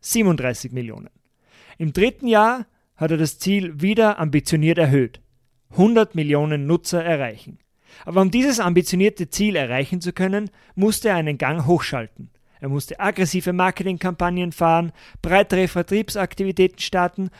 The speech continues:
und die Technologie noch viel, viel besser machen. Das Resultat?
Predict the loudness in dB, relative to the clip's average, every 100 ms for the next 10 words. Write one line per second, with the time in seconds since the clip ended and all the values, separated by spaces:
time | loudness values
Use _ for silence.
0 | -10 -6 -4 0 0 0 -4 -2 -2 -4
1 | -2 -6 -8 -6 -6 -2 -2 0 -2 -2
2 | -10 -12 -18 -20 _ _ _ _ _ -16
3 | -10 -6 -4 -4 -2 -2 -2 -8